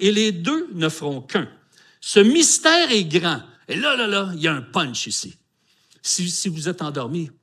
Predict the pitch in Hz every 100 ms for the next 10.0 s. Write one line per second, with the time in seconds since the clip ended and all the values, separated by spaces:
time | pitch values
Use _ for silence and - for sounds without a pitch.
0 | _ - 143 151 131 123 - _ _ -
1 | - - - - - - _ _ _ _
2 | _ _ _ _ _ _ _ _ _ _
3 | _ _ _ _ _ _ - _ _ _
4 | _ _ _ - 101 - 101 92 90 82
5 | _ _ _ _ _ _ _ - _ -
6 | - 196 247 247 302 233 269 247 - -
7 | 240 - 202 170 233 - 185 170 220 202
8 | 190 175 165 - 196 - 151 - 196 180
9 | 151 143 175 180 135 - 143 120 151